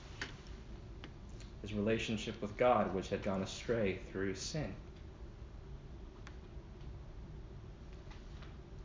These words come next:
Why was he experiencing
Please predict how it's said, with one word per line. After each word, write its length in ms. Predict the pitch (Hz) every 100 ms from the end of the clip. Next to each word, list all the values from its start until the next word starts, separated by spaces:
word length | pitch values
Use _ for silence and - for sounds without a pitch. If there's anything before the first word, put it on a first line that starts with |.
| - - - -
Why 340 | 98 113 143
was 480 | 135 139 147 131 117
he 460 | - 139 117 92 85 - - - - - - - - - - -
experiencing 1080 | - - - - 147 135 98 98 - 87 85